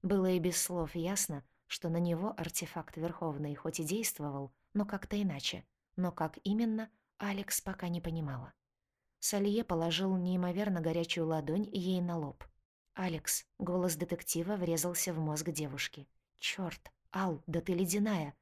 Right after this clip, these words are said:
Нужно избавиться от этой штуки, послушай меня!» «Нет!» — она буквально выкрикнула и сбросила его руку, продолжив уже спокойнее.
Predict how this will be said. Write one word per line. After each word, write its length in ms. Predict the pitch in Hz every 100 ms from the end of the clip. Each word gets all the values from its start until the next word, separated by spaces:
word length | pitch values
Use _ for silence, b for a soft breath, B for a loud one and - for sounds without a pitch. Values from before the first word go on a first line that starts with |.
| _ -
Нужно 320 | 175 165 175
избавиться 480 | 180 175 214 165 -
от 100 | 151
этой 140 | 175
штуки, 360 | 190 - 214 170
послушай 480 | 170 165 233 214 165
меня!» 360 | 151 143 131 - _ _ -
«Нет!» — 460 | 190 202 185 - - _ _ -
она 240 | 185 180
буквально 460 | 160 165 170 170 160
выкрикнула 640 | 190 208 151 156 143 139 b b -
и 80 |
сбросила 500 | 190 175 170 151 160
его 260 | 156 147 151
руку, 320 | 143 - 202 - b -
продолжив 580 | - 185 190 196 208 -
уже 180 | 175 175
спокойнее. 680 | - 170 - 143 139 139